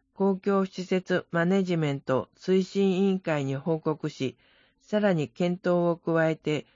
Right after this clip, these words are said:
方針の素案を作成する。また、最終的な方針決定までの間に、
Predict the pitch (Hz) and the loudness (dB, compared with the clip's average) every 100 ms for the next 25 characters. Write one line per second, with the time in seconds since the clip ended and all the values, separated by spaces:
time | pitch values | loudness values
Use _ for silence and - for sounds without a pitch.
0 | _ _ 185 190 - 196 185 185 180 - | _ _ -2 -2 0 0 2 2 0 0
1 | 175 180 175 175 165 170 165 - 160 151 | 2 4 2 0 -2 -6 -10 -6 -2 -2
2 | - 135 127 _ _ _ _ _ _ _ | -4 -6 -6 _ _ _ _ _ _ _
3 | _ _ - 165 - 160 - _ _ - | _ _ -8 -4 0 0 -2 _ _ -2
4 | 190 196 208 196 190 190 190 190 185 196 | 0 0 0 0 -2 0 2 2 0 0
5 | 196 190 196 190 - 185 - 190 185 185 | 0 0 0 0 0 -4 -2 0 2 2
6 | 185 165 151 139 143 143 139 135 | 0 0 0 0 0 -2 -2 -4